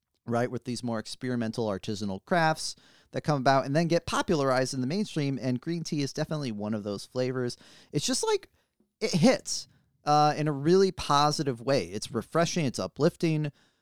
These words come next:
um, it's c-, it's herbal, which is an interesting twist to the ice cream element. Um, I love things that are herbal,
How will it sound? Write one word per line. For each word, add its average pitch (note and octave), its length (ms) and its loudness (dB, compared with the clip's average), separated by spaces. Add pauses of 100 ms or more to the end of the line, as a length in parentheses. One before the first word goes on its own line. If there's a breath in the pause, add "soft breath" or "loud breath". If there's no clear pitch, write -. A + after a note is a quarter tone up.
(160)
um, A2 480 -2
it's B2+ 180 -6 (180)
c-, C3 140 -14
it's D3 160 -2 (100)
herbal, F3 580 6 (100)
which C#3+ 200 -2
is C#3 120 0
an C#3 120 -2 (100)
interesting F#3+ 920 -2
twist - 680 0
to C#3+ 120 -2
the B2 160 -2
ice B2 300 -4
cream C3 420 -2 (360)
element. A2+ 640 -4 (520)
Um, G#2+ 500 -2
I A#2 100 -2
love B2 400 2
things A#2 300 0
that G#2+ 100 -2
are F#2 120 -4
herbal, G2 500 -4